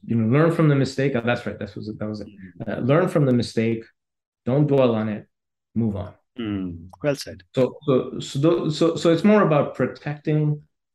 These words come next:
Speaker 1: your energy in the sense of, um, uh, uh, the ability for you to continue executing.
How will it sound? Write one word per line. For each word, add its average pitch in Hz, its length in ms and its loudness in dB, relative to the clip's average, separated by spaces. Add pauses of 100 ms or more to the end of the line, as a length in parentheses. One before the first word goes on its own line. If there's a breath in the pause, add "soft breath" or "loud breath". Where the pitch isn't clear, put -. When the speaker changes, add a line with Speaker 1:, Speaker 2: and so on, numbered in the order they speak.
(220)
Speaker 1:
your 110 600 -2
energy 117 800 -2
in 104 180 -6
the 101 80 -6
sense 107 400 -6
of, 101 460 -10 (440)
um, 98 600 -8 (440)
uh, - 60 -8
uh, - 840 -14 (100)
the 110 220 0
ability 127 600 2
for 110 220 -2
you 110 280 2
to 107 200 -8
continue 110 520 0
executing. 101 640 -10